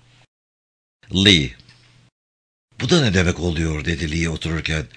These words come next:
"Başkan Washington'da değilse nerede?" "Nebraska'daki Offutt Hava Kuvvetleri Üssü'ne gidiyor," dedi Vanderbilt.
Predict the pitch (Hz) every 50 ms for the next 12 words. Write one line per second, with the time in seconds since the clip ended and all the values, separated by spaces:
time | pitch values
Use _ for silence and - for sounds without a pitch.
0 | - - - _ - 104 104 - - 110 110 110 101 85 107 113 104 - 120 120
1 | 104 - 120 120 113 117 104 120 123 123 107 117 123 117 143 170 165 147 113 92
2 | 87 80 73 - - _ - _ _ _ _ _ _ - - - - - - -
3 | - 110 139 151 165 175 170 156 - - 104 92 85 87 87 87 - - 82 82
4 | 85 - - - 156 147 - - - 147 139 - - 110 120 131 135 123 - 127
5 | 123 117 104 85 78 113 107 110 104 101 - - 104 90 101 101 90 85 78 82
6 | 80 80 80 73 82 78 85 82 76 87 92 87 82 80 80 80 78 67 76 73
7 | 73 71